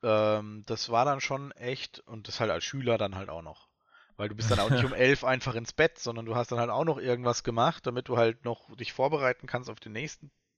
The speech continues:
Speaker 1: Es war echt extrem viel Zeitverschwendung im Nachhinein, aber es war auch eine schöne Zeit, war trotzdem Zeitverschwendung und viel Gegrinde, weil du dann halt wirklich,
Speaker 2: <laughs>
Speaker 1: ja, dann, dann, dann ist halt wirklich, du brauchst für den Trank den und den, die, die, die und die Zutaten,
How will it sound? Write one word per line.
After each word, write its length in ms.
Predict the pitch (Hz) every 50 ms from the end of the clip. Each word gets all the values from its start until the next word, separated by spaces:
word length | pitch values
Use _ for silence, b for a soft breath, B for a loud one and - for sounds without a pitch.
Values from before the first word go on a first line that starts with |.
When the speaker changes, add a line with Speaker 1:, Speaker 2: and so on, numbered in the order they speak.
| _ _ _ _ _ - _ B B B B B B B B B B B
Speaker 1:
Es 280 | - 135 151 - - 135
war 300 | 135 139 147 139 - -
echt 280 | 131 143 - - -
extrem 880 | - 123 - - - - - - 120 127 139 143 143 139 135 139 135 131
viel 600 | - _ - - 123 123 131 127 127 123 120 120
Zeitverschwendung 760 | - - - 120 131 135 - - 123 - - 127 120 120 120
im 120 | 117 113 113
Nachhinein, 380 | 113 113 110 127 120 117 117
aber 100 | 113 127
es 100 | 143 -
war 80 | 165 170
auch 40 | 175
eine 80 | 170
schöne 240 | 160 - 156 143 143
Zeit, 480 | - - 143 139 139 135 - - - - _ _ _
war 200 | - 135 131 123
trotzdem 280 | - - 123 - - 120
Zeitverschwendung 560 | - - 120 - - 107 - - 110 113 113
und 120 | 107 104 -
viel 180 | - 123 113
Gegrinde, 600 | 107 110 - - 113 101 107 113 120 120 117 117 _ _ _ _ B B B B B B B B B B B
weil 200 | 107 113 123 131
du 60 | 131
dann 160 | 131 131 127
halt 160 | 127 127 117 117
wirklich, 240 | 117 - 131 123
Speaker 2:
<laughs> 340 | - - - - - - -
Speaker 1:
ja, 140 | - 156 185 - -
dann, 200 | - 143 139 135
dann, 180 | 139 143 147 139
dann 140 | 143 143 143
ist 160 | 165 - -
halt 100 | 175 160
wirklich, 140 | 160 139 -
du 80 | 127
brauchst 340 | 117 - 117 120 139 156 -
für 100 | - 139
den 160 | 127 127 123
Trank 480 | - 117 120 120 123 143 160 165 - _ b b b b b b b b b
den 380 | 127 117 - 135 143 156 160 151
und 180 | 139 139 123 _ -
den, 340 | 131 131 131 131 131 127 120 _ _ -
die, 100 | 135 135
die, 180 | 127 143 139 131
die 160 | 127 139 143
und 100 | 135 123
die 100 | 117 110
Zutaten, 680 | - - 151 160 - - 160 165 170 _ - 180 185